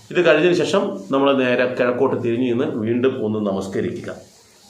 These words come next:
ഈ നമസ്കരിക്കുന്ന സമയത്ത് നമ്മൾ ഒന്നുകൂടി ചിന്തിക്കണം വെച്ചാൽ ഈ ഈറനോടെ കൂടി, ഈ തണുപ്പോട് കൂടി നമ്മൾ എന്ത് വേണം വെച്ചാൽ ഈ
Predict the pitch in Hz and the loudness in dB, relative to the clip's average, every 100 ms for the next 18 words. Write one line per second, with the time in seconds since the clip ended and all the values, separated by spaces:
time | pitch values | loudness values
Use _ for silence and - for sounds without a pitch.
0 | _ - - _ _ _ _ - _ _ | _ -20 -20 _ _ _ _ -20 _ _
1 | _ - 170 185 175 175 185 214 202 196 | _ -6 2 4 4 4 4 4 6 4
2 | 175 156 156 151 151 156 175 170 139 135 | 4 2 0 2 2 4 2 2 0 0
3 | 127 117 139 135 147 170 147 147 151 151 | -2 -2 -4 -2 -2 -2 0 2 2 2
4 | 147 131 131 139 131 123 120 143 120 120 | 2 2 2 2 0 -2 0 0 0 -2
5 | 113 120 117 113 104 107 123 170 - - | -2 -2 -2 -2 -2 -4 -4 -6 -8 -14
6 | - - _ - - - | -20 -20 _ -20 -20 -10